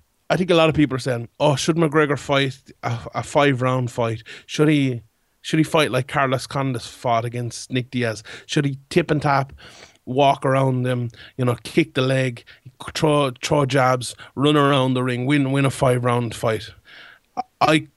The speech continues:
I think that'd probably be the worst thing McGregor could do because of those cardio issues, because of it, it's at one, one seventy pounds. You know, he, you know, he could do it. He could win a fight like that, but that's not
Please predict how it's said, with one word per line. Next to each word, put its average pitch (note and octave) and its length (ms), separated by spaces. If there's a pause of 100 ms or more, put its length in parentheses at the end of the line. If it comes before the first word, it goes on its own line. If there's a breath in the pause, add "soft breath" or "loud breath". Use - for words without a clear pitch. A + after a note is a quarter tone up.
(280)
I C#3+ 140
think F3 180
that'd C#3 240
probably C3+ 320
be B2+ 40
the B2+ 80
worst C3 360
thing B2+ 220
McGregor A2+ 380
could A#2 200
do A#2+ 320 (240)
because C#3 300
of C#3 100
those A2 240
cardio A2+ 320
issues, G#2 300 (240 loud breath)
because C3+ 280
of B2+ 120
it, A#2 160
it's A#2+ 480
at A2+ 180
one, A#2 400
one A#2+ 240
seventy A2 320
pounds. A2 300 (260 loud breath)
You A#2 60
know, B2 140
he, B2 280
you D3 160
know, C3+ 80
he B2 140
could B3 200
do F3 180
it. C#3+ 60
He D3+ 120
could F3 180
win E3 160
a C#3 60
fight C3+ 220
like A#2+ 140
that, A#2 200 (420 loud breath)
but D#3+ 140
that's A3 180
not G3 260